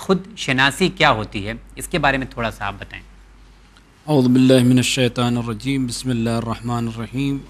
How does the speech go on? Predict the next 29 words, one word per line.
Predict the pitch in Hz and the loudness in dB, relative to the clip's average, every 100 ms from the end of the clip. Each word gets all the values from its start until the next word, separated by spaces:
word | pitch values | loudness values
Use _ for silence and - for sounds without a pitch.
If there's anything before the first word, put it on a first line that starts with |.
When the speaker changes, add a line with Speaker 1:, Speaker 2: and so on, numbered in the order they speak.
| - | -18
Speaker 2:
सल्लल्लाहु | - 139 131 120 123 120 107 | -10 -6 -4 -4 -2 -2 -2
अला | 127 120 117 | -4 -2 -4
सय्यिदिना | - 117 113 113 | -6 -8 -8 -6
मुहम्मद | 117 113 131 131 135 139 | -8 -8 -4 -2 -2 -6
व | 123 | -8
अला | 117 | -6
बैतिही | 117 120 113 110 | -6 -8 -10 -14
तय्यबीन | 120 113 110 117 117 | -12 -10 -8 -8 -10
ताहिरीन। | 123 107 120 135 151 - - - - - - | -10 -10 -8 -10 -10 -12 -20 -20 -20 -20 -16
देखिए, | 143 151 165 | -8 -2 -2
बहुत | 127 131 135 151 - 151 | -2 -2 0 -2 -4 -4
ही | 156 151 151 - - - 117 | -2 -2 -6 -14 -20 -14 -4
अहम | 127 147 | 0 2
और | 143 131 | 0 -2
ज़रूरी | 113 117 127 147 | -2 -2 -2 0
आपने | 139 127 139 123 | -2 -2 -4 -6
जो | 127 | -4
सवाल | - 117 139 | -4 -2 -2
किया | 131 131 127 | -4 -6 -4
है | 123 | -4
कि | 120 117 123 | -6 -8 -10
Speaker 1:
हम्म। | 123 127 | -10 -14
Speaker 2:
खुदशनासी, | - 120 - 113 120 113 127 127 123 120 - | -10 -8 -4 -2 -2 -4 -4 -4 -4 -6 -8
खुद | 120 120 | -6 -2
आगाही, | 113 113 123 117 123 127 127 - - - - - - | 0 0 0 0 0 -2 -6 -14 -20 -20 -20 -16 -8
अपने | 123 135 127 | -4 2 2
आप | 123 - | 2 0
को | 135 | -6
पहचानना, | - 104 - 120 131 135 131 | -4 -6 -2 2 4 6 4